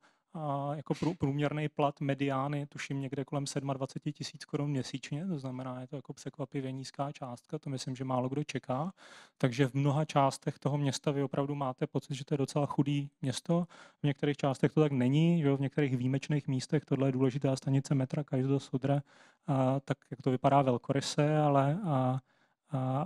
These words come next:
ale, eh, někde zase ne. Tohle je slavná tržnice Time Out, eh, kde jsem, myslím, udělal jenom jednu tuhle fotku, protože mně se to absolutně nelíbilo,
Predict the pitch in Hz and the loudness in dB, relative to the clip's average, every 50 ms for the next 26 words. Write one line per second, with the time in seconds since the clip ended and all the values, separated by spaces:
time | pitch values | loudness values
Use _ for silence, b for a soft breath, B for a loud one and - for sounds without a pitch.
0 | 233 208 135 127 131 135 131 127 127 131 131 151 190 208 190 180 160 139 127 123 | -2 -2 0 0 0 0 0 0 0 0 0 -2 -4 -4 -4 -2 -2 -2 -2 -4
1 | 127 127 135 135 135 165 170 160 147 156 139 123 117 143 127 123 131 - - 139 | -4 -4 -6 -8 -4 -2 -2 0 0 0 -2 -2 0 0 0 0 -2 -2 -2 -2
2 | 131 127 113 113 - b b b b b b b - - 123 123 160 175 170 - | -2 -2 -4 -4 -8 b b b b b b b -6 -4 0 4 4 4 4 4
3 | - 160 147 139 160 175 170 175 170 156 143 151 - - 135 123 123 131 147 156 | 4 4 4 4 4 4 4 4 2 2 0 -2 -2 0 0 2 2 2 2 2
4 | 156 - - 165 156 - 156 156 160 165 - - 151 139 147 156 170 170 - - | 2 2 2 0 2 2 0 0 0 0 -2 0 0 2 2 0 -2 -4 -6 -12
5 | _ _ _ _ _ _ - 151 143 139 139 135 139 143 135 135 139 139 127 - | _ _ _ _ _ _ -2 0 2 2 2 2 2 0 0 0 0 -2 0 0
6 | 165 151 151 147 - - 170 156 156 143 156 156 147 147 151 160 160 147 139 151 | 0 2 2 0 2 2 2 2 4 4 4 4 4 4 2 2 2 2 2 2
7 | 160 - 160 147 156 151 - 147 - - - 156 - 156 147 - - 143 131 147 | 2 2 2 0 2 2 2 2 2 2 0 0 2 2 2 4 4 2 4 4
8 | 147 147 147 151 160 170 170 160 151 147 143 - 160 147 156 151 - - 156 147 | 4 2 2 0 -2 -2 -2 -2 -2 -2 -4 -4 -4 -4 -4 -4 -2 -2 -2 -2
9 | - 156 147 143 135 135 135 131 123 113 113 | 0 0 -2 0 -2 -2 -2 -2 -4 -4 -4